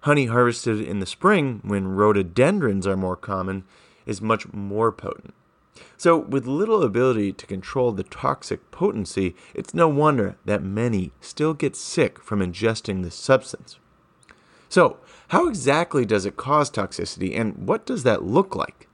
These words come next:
Let's take a quick jump into our toxic mechanisms and clinical effects section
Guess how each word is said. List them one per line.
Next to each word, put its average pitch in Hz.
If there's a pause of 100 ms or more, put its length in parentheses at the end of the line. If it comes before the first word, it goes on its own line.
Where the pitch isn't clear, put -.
(420)
Let's 202
take 208
a 147
quick -
jump 123 (300)
into 110
our 95
toxic -
mechanisms 95
and 87
clinical 165
effects -
section 90